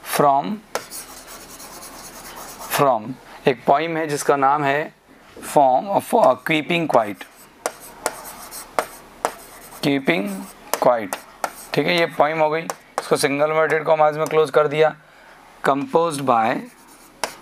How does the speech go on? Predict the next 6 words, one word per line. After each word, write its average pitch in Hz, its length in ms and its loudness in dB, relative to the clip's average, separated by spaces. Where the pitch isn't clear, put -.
composed 151 600 0
by 123 300 2
a 127 40 4
famous 156 480 0
Chilean 151 480 0
poet। 113 360 0